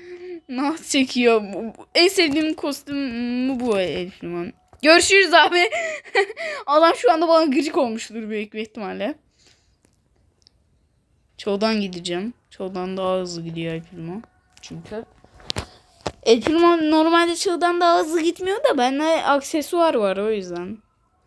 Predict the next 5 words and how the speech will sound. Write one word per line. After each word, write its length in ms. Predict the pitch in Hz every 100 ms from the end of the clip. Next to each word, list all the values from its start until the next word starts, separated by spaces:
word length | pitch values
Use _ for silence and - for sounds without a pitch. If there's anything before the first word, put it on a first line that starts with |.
| _ _ _ _ _ _ _ _ _ _ _ _ _ _ -
Aksesuar 540 | 208 - 254 285 269
dedim 420 | 277 269 330 359
de 40 | 285
şey, 340 | - 233 240 254
neyse. 460 | 262 220 269 269